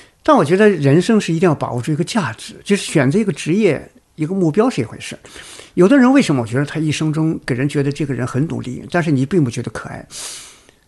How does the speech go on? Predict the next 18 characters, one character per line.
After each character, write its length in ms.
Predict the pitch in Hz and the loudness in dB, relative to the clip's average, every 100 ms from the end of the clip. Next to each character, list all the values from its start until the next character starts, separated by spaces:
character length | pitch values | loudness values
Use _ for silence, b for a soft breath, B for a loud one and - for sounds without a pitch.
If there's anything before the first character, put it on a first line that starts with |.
| - | 0
因 140 | 240 | 2
为 40 | |
他 120 | 233 233 | 4 2
目 160 | 214 | 2
标 160 | 208 165 | 4 2
感 160 | 120 | 2
很 160 | 110 104 | -4 -6
强， 320 | - - - - _ b b b b b - | -10 -10 -14 -20 _ b b b b b 0
就 160 | 269 | 2
是 320 | - 160 135 - | 2 2 0 -4
我 120 | 151 | -8
这 140 | 117 151 | -4 -6
个 80 | |
工 240 | 127 147 147 | -2 0 0
作， 260 | 143 117 - | 0 -6 -8
然 140 | 123 | -8
后 180 | 117 143 | -4 -4
我， 200 | 110 110 | -4 -6